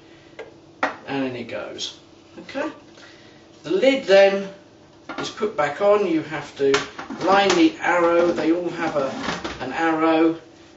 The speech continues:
uh, marked in the lid that lines up with the bottom handle here. You put that arrow to line up with the bottom handle and then just slide the two handles together. You hear the click, and that means that you've then got a seal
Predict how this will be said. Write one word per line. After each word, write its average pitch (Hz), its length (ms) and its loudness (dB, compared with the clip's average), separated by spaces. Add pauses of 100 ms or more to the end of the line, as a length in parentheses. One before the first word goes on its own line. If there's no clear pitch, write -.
(200)
uh, 127 160 -4
marked 147 640 -4
in 143 180 -4
the 135 140 -2
lid 139 240 0
that 135 140 -8
lines 139 340 -2
up 139 200 -6
with 127 120 -8
the 110 60 -16
bottom 151 460 0
handle 117 460 -12
here. 139 420 -2 (400)
You 139 100 -4
put - 240 -6
that 151 300 0 (640)
arrow 156 340 4
to 143 140 -6
line 139 220 2
up 127 100 -8
with - 80 -16
the 120 60 -18
bottom 143 340 -8
handle 139 280 -6
and 139 200 -8
then 143 200 -2
just 135 300 -6 (360)
slide 214 720 0
the 165 80 -8
two 160 240 -2
handles 127 540 -6
together. 160 520 0 (760)
You 135 100 -8
hear 156 240 -2
the - 100 -8
click, - 460 -4 (440)
and 151 120 -2
that 165 200 0
means 156 240 -4
that 170 100 -6
you've 165 160 0
then 147 220 -2
got 139 140 -4
a 135 40 -6
seal 120 640 -6